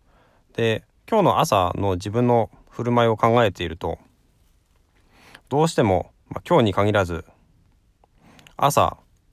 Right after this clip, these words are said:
こうやって仕事に行くための車の中、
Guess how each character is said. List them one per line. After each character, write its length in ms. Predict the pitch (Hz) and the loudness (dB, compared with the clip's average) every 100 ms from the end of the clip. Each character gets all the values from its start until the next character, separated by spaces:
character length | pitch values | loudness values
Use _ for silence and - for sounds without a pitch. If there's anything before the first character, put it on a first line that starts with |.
| _ _ - | _ _ -20
こ 120 | - | -4
う 20 | 120 | -4
や 60 | |
っ 20 | |
て 180 | 113 117 | -2 -4
仕 140 | 107 123 | -2 0
事 560 | 120 127 117 117 120 - _ _ _ _ _ _ _ _ _ _ _ _ _ - | 0 2 2 2 -2 -12 _ _ _ _ _ _ _ _ _ _ _ _ _ -6
に 100 | 120 | -4
行 100 | 113 | -4
く 60 | - | -2
た 80 | 127 | 0
め 100 | 110 | 2
の 140 | 90 | -2
車 320 | - 113 110 | -2 0 2
の 100 | 104 | 2
中、 300 | 107 107 - | 0 -2 -6